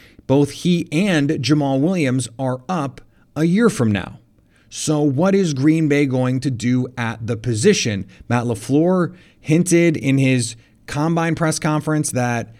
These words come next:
he'd like to, to make sure that this was more of a committee than it was last year. I think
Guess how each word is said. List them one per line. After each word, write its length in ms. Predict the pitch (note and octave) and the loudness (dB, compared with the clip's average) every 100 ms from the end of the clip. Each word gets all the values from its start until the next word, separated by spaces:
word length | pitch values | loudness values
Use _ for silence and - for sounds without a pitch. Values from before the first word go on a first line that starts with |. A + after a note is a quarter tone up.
| _ | _
he'd 200 | - C#3 | -4 0
like 240 | C3 B2+ B2 | 2 2 0
to, 300 | C3+ A#2+ A#2 | 0 2 0
to 140 | G#2+ B2 | 0 0
make 260 | B2+ C3 | 2 0
sure 280 | - C#3 D#3 | -2 0 2
that 160 | D3+ A2 | 2 0
this 200 | C#3 C3+ | -2 0
was 300 | C3+ C3 B2 | 0 0 0
more 300 | B2 C3 D3 | 2 2 2
of 100 | D#3 | 0
a 60 | |
committee 460 | D#3 D3+ D#3 E3 F3 | 0 0 2 2 2
than 180 | D#3 D#3+ | 0 0
it 80 | |
was 320 | C#3 D3+ D#3+ C3+ | 0 -2 -2 -2
last 380 | D3 D3+ - | -4 -4 -4
year. 200 | D3+ E3 | -2 -2
I 60 | C3 | -2
think 340 | G#2+ B2 A2 | -2 -4 -4